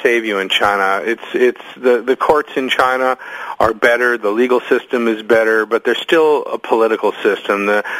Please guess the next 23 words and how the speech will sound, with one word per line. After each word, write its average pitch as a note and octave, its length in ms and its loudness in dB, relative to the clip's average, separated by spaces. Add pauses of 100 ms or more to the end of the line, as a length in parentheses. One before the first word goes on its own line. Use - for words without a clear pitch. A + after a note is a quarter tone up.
(200)
beside C#3 400 2
every A#2+ 280 0
judge, G#2+ 460 0
there G2+ 280 2
is G2 160 0
a, G2+ 80 2
p-, - 240 -4
a G#2+ 80 0
party G#2+ 400 0
guy F#2 320 2
who G2+ 320 -6
really G#2+ 320 2
makes G2 320 0
a G#2+ 80 0
decision. G2+ 720 0
So G#2+ 200 4 (380)
if - 120 -2
you're E3 140 2
in F#3+ 140 2
a D#3 80 0
dispute A#2 480 0
in G2+ 160 -2
China, G2 500 0